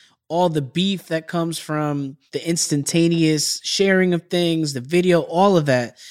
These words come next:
from bullying, altercations, um, the insecurities, that students have because of what social media says. I'm interested to hear your take as somebody who is a content producer of positive work out there.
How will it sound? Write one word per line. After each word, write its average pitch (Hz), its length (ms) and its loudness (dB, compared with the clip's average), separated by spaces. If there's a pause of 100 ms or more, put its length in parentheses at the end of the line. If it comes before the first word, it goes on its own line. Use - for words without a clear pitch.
(280)
from 135 180 -2
bullying, 185 680 4
altercations, 160 1040 -2
um, 120 440 -8
the 139 140 -4
insecurities, 180 1120 2 (440)
that 147 160 -2
students 170 460 -4
have 165 360 0
because 151 440 -6
of 147 140 -4
what 147 280 -8
social 151 340 -2
media 147 300 -4
says. 175 560 -2 (400)
I'm 156 400 -2
interested 208 440 -4
to 165 60 -2
hear 151 160 0
your 143 280 0
take 143 500 -2 (240)
as 139 120 -6
somebody 147 380 2
who 156 240 2
is 208 400 4
a 139 200 -2
content 156 520 -6
producer 123 680 -6 (200)
of 156 240 2
positive 147 520 0
work 196 300 -6
out 135 220 -2
there. 120 280 -6